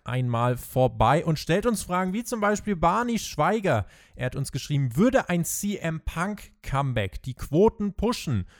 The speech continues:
Sollten außerdem Reigns und Lesnar zeitnah zurückkehren, damit W W E mehr Star Power hat?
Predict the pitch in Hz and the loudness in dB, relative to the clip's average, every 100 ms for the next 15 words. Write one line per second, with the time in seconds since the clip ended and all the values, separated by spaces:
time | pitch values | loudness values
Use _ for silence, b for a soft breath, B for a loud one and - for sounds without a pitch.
0 | b b 120 135 - 139 147 147 139 131 | b b 2 2 2 0 0 0 0 2
1 | 120 135 156 127 123 143 147 - 143 143 | 0 0 -2 -4 -2 -2 -2 -2 -2 -2
2 | 139 - 135 - 143 135 202 - 131 190 | -4 -2 -4 -2 -2 2 0 0 -4 -2
3 | 190 147 156 147 151 151 - 196 220 - | -2 -2 -2 0 -2 -4 -4 -2 0 0
4 | 113 101 - - - | 2 0 -4 -12 -16